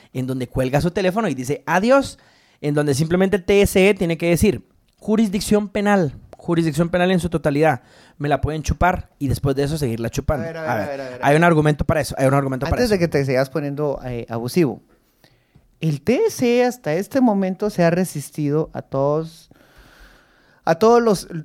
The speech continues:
Speaker 2: todo lo que, las presiones que ha recibido de parte de el, eh, el, eh, el juzgado. Y se, y se ha hecho completamente loco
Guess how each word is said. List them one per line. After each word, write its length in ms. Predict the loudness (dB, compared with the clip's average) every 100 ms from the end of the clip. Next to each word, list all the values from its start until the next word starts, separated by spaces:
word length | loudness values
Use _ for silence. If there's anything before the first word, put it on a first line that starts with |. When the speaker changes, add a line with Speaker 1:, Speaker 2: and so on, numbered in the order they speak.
| -4
Speaker 2:
todo 240 | 2 4
lo 160 | 4 2
que, 120 | 0
las 200 | 0 0
presiones 440 | 0 0 0 0 -2
que 100 | 0
ha 20 |
recibido 560 | 0 -2 -4 -2 0 0
de 140 | -2
parte 500 | -2 -4 -4 -4 -4
de 560 | -2 0 0 0 -4 -12
el, 640 | -8 -4 -4 -4 -4 -8 -10
eh, 560 | -10 -10 -10 -12 -12 -16 -12
el, 180 | -12 -12 -18
eh, 280 | -16 -16 -20 -14
el 120 | -12
juzgado. 520 | -8 -2 2 2 0 -4 _ _ _ _ _ _ _ _ _ _ _ _ _ _ _
Y 120 | 2
se, 280 | 4 4 4
y 100 | 2
se 200 | 0 4
ha 160 | 6 6
hecho 420 | 2 2 4 4 0
completamente 800 | -4 0 -2 2 2 2 2 4
loco 420 | 4 2 0 -8